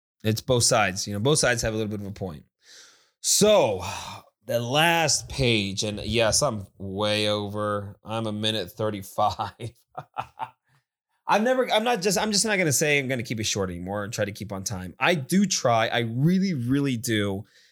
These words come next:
And here I go going over again. Ah, so I'm done promising, breaking promises to you guys. I'm sorry. I know I can't be trusted, I guess, right?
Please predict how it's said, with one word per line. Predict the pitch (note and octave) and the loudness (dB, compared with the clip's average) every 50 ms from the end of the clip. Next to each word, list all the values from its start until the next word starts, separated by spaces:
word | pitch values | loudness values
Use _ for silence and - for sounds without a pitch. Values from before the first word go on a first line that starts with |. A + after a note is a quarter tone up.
| _ _ _ - | _ _ _ 0
And | A#2+ A#2+ | 4 4
here | C#3+ D#3+ E3 | 6 6 4
I | D#3 D#3 | 4 2
go | B2+ C#3+ C#3 C#3 C#3 C3+ C3+ B2 | 2 2 2 2 2 2 0 -2
going | G#2 B2+ B2 B2+ B2+ A#2 | -2 -2 -2 -2 -2 -4
over | D2+ A2+ A2 G#2+ G2+ A2 A2+ A2 | -4 -4 -4 -4 -4 -2 -2 -2
again. | G#2 G#2 G2+ G2 F#2 E2 D#2+ E2 F2+ F#2+ - _ _ _ _ _ _ - | -2 -4 -6 -8 -8 -10 -12 -14 -16 -20 -20 _ _ _ _ _ _ 2
Ah, | A2+ B2+ C3 B2+ A2 F#2+ - - A#2+ - - - - | 4 6 6 6 6 4 2 -2 -4 -8 -10 -10 -2
so | - - C3+ B2+ | 2 2 4 4
I'm | A2+ D3+ D3 | 4 2 2
done | C#3 D#3 D#3+ D#3 D#3 D3+ D3 C3+ C3 _ _ _ _ _ _ _ _ - | 2 2 2 2 2 0 -2 -4 -8 _ _ _ _ _ _ _ _ -2
promising, | - C3+ C3 C3 A#2+ - - B2 A#2+ A#2+ A#2 A#2 A2+ - _ _ _ _ _ _ _ _ _ _ _ _ _ _ | -2 0 0 2 0 0 0 0 -2 -2 -4 -6 -8 -10 _ _ _ _ _ _ _ _ _ _ _ _ _ _
breaking | - C3 C#3 C3+ - C3 A2 | 2 4 4 4 2 0 -2
promises | G2 A2+ G#2+ G#2 G2 F#2+ F#2+ F#2 - | -2 -2 -2 -2 -4 -6 -8 -8 -8
to | - G2 | -6 -6
you | F#2+ F#2+ | -6 -6
guys. | F#2+ F2+ F2+ F#2 F#2 - - - | -6 -6 -6 -8 -10 -8 -2 0
I'm | C#3 D#3+ E3 | 2 2 4
sorry. | C3 - - F3 C#3+ A#2+ G#2+ F2 D#2 D2+ - _ _ _ _ - | 2 2 2 2 2 2 0 -2 -6 -14 -20 _ _ _ _ 0
I | B2 C#3+ | 2 4
know | D3+ D3 C3 | 4 4 2
I | B2+ A#2+ | 2 2
can't | - D#3 C3+ | 0 0 -2
be | B2+ A2+ | -2 -2
trusted, | - - A2+ F#2+ - - G2 | -2 -2 -2 -2 -4 -4 -4
I | F#2 F#2 | -6 -10
guess, | E2 D#2 F2 - - - | -14 -14 -14 -10 -6 -2
right? | A#2+ B2 A#2+ A#2 | 0 0 0 -2